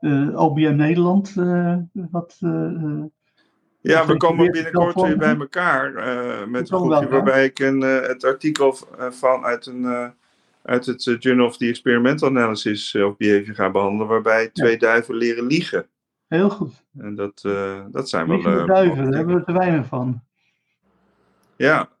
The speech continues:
Speaker 2: dus, eh, ook, eh, liegen, dat wordt geconditioneerd en dat, eh, kun je ook met, met twee duiven doen.
Speaker 1: Heel mooi. Goed nieuws. Nou,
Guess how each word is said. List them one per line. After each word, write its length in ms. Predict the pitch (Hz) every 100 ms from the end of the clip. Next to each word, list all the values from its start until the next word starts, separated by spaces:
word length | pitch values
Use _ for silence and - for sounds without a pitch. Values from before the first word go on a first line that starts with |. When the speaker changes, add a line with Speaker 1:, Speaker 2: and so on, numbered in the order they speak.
| -
Speaker 2:
dus, 240 | 110 -
eh, 280 | 107 104 104 104
ook, 260 | 110 110
eh, 140 | 113 107
liegen, 480 | 110 156 180 120 107
dat 120 | 110
wordt 180 | 110 107
geconditioneerd 840 | - 107 104 - 92 92 135 151
en 120 | 120
dat, 240 | 107 104 -
eh, 300 | 101 95 98 104 _
kun 120 | - 110
je 120 | 110
ook 240 | 117 -
met, 360 | 92 95 95 92
met 180 | 98 -
twee 200 | 101 95
duiven 340 | 98 135 151
doen. 260 | 143 113 - _ _ _
Speaker 1:
Heel 220 | - 165
mooi. 240 | 147 175 302 - _ _ _ - _
Goed 260 | _ 262 233
nieuws. 320 | 226 320 311
Nou, 300 | 320 208 131